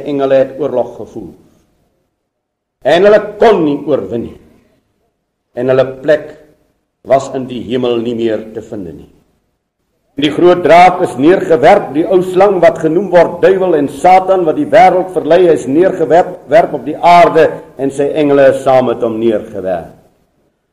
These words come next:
Toe hoor ek 'n groot stem in die hemel sê, "Nou het die heil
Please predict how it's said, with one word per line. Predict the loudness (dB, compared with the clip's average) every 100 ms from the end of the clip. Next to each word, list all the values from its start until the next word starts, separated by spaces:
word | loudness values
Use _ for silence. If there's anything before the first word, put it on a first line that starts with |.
| _
Toe | 0 4
hoor | 6 6 6
ek | 4
'n | 0 2
groot | 2 2
stem | -2 0 0 2
in | 0
die | 0
hemel | 2 2
sê, | 2 2 4 4
"Nou | 4
het | 4 4
die | 4
heil | 6 8 6 4 2